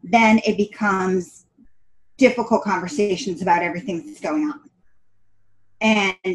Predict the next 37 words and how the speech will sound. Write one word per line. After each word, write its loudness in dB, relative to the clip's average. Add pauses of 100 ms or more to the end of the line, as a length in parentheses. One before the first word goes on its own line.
(140)
we 4
need 4
to -6
try -2
to 2
make 4
sure -4
that -4
we're -6
staying 0
positive -12
and -8
that -8
we're -10 (140)
focusing 0
on 0
the -4
right -8 (160)
thing. -6
So -8
you 4
and 6
I, 0
when -2
we -8
talked -10
previously, 0 (440)
we 0
talked -2
about -4 (340)
what 0
can 0
we -4
do 0 (280)
to -4
help -4
with -4